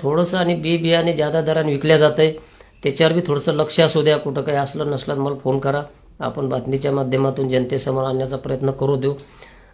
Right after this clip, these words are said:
आपल्या बातम्याच्या भरपूर दखल होत आहे, तुमच्या आशीर्वादानं चालू आहे सगळं हे. मी फक्त नाम मात्र आहे, फक्त दाखवणे, आपण काही जास्त हे नाही मेहनत आपली त्याच्यामध्ये,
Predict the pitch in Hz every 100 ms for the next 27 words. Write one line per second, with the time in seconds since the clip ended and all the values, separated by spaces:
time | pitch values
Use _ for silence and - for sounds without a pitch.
0 | - 139 143 135 127 143 143 135 123 113
1 | 147 123 - 143 135 131 131 131 135 135
2 | 117 139 135 139 147 143 135 139 135 131
3 | 135 131 139 - - - - - 120 135
4 | 135 120 - 131 127 143 156 147 135 143
5 | 139 131 127 135 131 127 123 143 - -
6 | - - 117 135 127 131 123 113 - 120
7 | 123 143 135 131 127 123 131 131 123 123
8 | 131 160